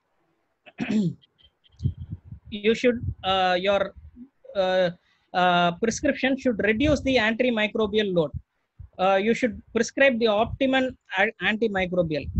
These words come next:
So when you prescribe augmentin, you should keep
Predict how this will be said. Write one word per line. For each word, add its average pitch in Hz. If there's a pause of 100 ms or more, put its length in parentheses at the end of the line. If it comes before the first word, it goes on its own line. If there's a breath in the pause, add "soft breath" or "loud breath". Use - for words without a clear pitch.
(100)
So 226 (420)
when 247
you 262
prescribe 294 (120)
augmentin, 226
you 226
should 254
keep 294